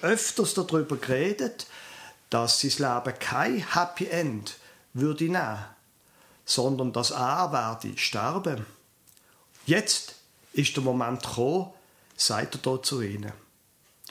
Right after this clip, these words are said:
Und für seine Jünger ist das wahnsinnig schwierig gewesen, weil sie haben ja ihm,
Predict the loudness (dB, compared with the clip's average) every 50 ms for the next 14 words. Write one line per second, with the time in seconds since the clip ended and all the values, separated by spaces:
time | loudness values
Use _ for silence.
0 | -16 -6 0 2 4 4 6 4 4 4 4 4 4 4 4 4 2 2 0 0
1 | -2 -2 -4 -6 -6 -6 -8 -4 0 0 2 2 2 2 2 2 0 0 0 0
2 | 0 2 2 2 4 2 2 2 2 2 0 0 0 0 0 0 0 -2 -6 -10
3 | -14 -16 -18 -4 0 2 4 4 4 4 4 2 2 2 2 2 2 2 4 4
4 | 2 2 0 -2 0 0 2 4 4 4 2 2 2 0 -2